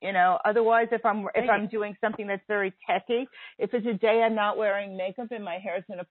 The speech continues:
Speaker 1: ponytail, it doesn't affect my, my demeanor or my mood or anything else. But what I do know, and this is a problem for a lot of women, it's like if, you know, with this whole cyber virtual tech world, we have webcam meetings. We have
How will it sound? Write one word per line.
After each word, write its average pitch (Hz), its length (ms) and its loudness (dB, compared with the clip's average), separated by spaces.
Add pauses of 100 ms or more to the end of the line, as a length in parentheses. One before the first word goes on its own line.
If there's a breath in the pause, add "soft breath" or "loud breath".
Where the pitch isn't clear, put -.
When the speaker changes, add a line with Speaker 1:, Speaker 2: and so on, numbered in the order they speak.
Speaker 1:
ponytail, 196 520 -6
it 214 80 -6
doesn't 208 280 -6
affect 202 380 0
my, 180 280 -2
my 185 160 0
demeanor 185 560 0
or 180 40 2
my 175 180 0
mood 170 320 0
or 175 120 4
anything 175 440 -2 (120)
else. - 160 0 (480 loud breath)
But 247 280 8
what 226 180 4
I 247 120 6
do 311 340 2
know, 160 400 2
and 208 100 4
this 220 160 0
is 269 140 -4
a 269 60 -6
problem 226 420 2
for 214 100 -4
a 190 60 0
lot 175 240 2
of 175 120 -4
women, 277 260 0
it's 190 120 -6
like 190 160 -2
if, 208 120 -4 (280)
you 233 120 -2
know, 170 180 0 (160)
with 226 320 0
this 220 140 2 (100)
whole 202 340 0 (120)
cyber 175 460 2
virtual 165 640 -2 (100)
tech 170 180 0 (120)
world, 202 400 2 (320 loud breath)
we 254 200 0
have 277 200 0
webcam 202 720 -2
meetings. 139 460 -8
We 247 140 -2
have 247 240 4